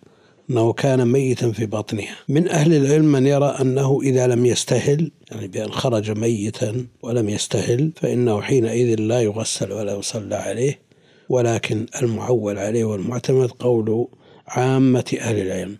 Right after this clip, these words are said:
وأنه إذا تجاوز أربعة أشهر ونفخت فيه الروح، فإنه حينئذ تثبت له أحكام الميت المسلم من التغسيل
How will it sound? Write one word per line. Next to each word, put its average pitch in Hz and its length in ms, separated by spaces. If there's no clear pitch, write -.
وأنه 113 360
إذا 107 180
تجاوز 113 520
أربعة 110 340
أشهر - 480
ونفخت 120 540
فيه 110 280
الروح، 113 480
فإنه 110 440
حينئذ 120 500
تثبت 120 500
له 104 360
أحكام 135 640
الميت 120 600
المسلم 151 640
من 123 300
التغسيل 131 960